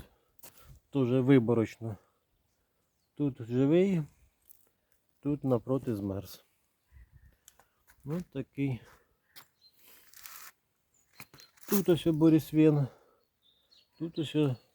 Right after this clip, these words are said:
живий. Трішки вище, вже змерз.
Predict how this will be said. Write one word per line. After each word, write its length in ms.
живий. 560
Трішки 380
вище, 420
вже 300
змерз. 580